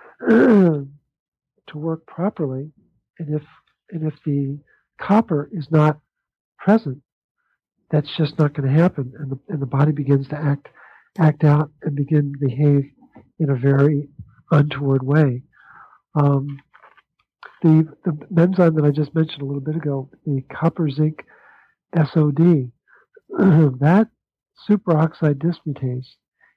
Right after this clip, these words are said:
is profoundly important inside the cell. And there's, um, a lot of research that's coming out now, most of it outside of this country, by the way,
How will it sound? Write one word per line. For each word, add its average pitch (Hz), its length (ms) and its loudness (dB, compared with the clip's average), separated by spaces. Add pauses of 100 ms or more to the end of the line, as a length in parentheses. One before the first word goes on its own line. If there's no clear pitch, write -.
(160)
is 165 160 0
profoundly 170 840 0
important 147 560 -2 (160)
inside 151 440 -2
the 143 200 -6
cell. 165 360 -2 (1080)
And 151 420 2 (1900)
there's, 151 260 2 (220)
um, 139 400 -2
a 170 100 -2
lot 151 260 2
of 156 140 2
research 156 500 0
that's 147 140 -8
coming 147 300 -2
out 143 160 -4
now, 139 340 -2 (380)
most 165 260 2
of 139 80 0
it 139 180 2
outside 156 440 2
of 127 100 -2
this 131 180 -8
country, 131 380 -6
by 117 180 -8
the 123 80 -8
way, 127 280 -8